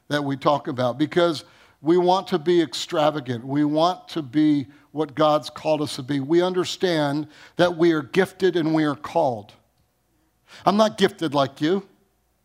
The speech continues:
There's so many things you do so much better than I do.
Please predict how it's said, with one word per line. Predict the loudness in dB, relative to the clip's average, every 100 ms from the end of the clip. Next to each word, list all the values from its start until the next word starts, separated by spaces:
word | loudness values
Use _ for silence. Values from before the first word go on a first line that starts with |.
| _ _ -6
There's | -2
so | 0
many | 2 2 0
things | 0 0 -2
you | -6 -4
do | -2 -2 -6 -16
so | -8 0 2
much | 2 0 0
better | 2 4 2
than | 0 2
I | 2
do. | 2 2 2